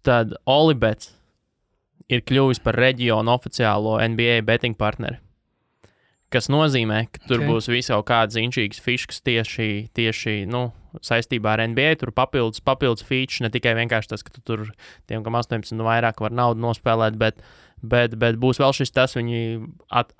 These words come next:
Speaker 1: attiecīgi arī varēs izmantot N B A brandingu un spēlētājus atbilstoši tam, nevis tagad, tagad, jo tagad būtībā visi, kas to dara, dara to nelegāli.
Speaker 2: Mhm.
Speaker 1: Nu, kaut gan N B A ir viena no tām līgām, kuriem vienalga,
Speaker 2: Mhm.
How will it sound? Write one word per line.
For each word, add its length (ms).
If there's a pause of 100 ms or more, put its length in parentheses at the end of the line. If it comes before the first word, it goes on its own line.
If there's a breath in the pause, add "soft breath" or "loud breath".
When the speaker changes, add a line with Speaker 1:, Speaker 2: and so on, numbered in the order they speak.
Speaker 1:
attiecīgi 640
arī 180
varēs 460
izmantot 480 (100)
N 180
B 120
A 60
brandingu 600 (140)
un 240
spēlētājus 800
atbilstoši 480
tam, 160
nevis 200
tagad, 280
tagad, 240
jo 220 (680 loud breath)
tagad 320
būtībā 640
visi, 320
kas 440
to 140
dara, 440 (120)
dara 260
to 120
nelegāli. 640 (180)
Speaker 2:
Mhm. 360 (260 loud breath)
Speaker 1:
Nu, 80
kaut 160
gan 160
N 40
B 120
A 80
ir 80
viena 140
no 20
tām 160
līgām, 180
kuriem 220
vienalga, 460 (160 soft breath)
Speaker 2:
Mhm. 260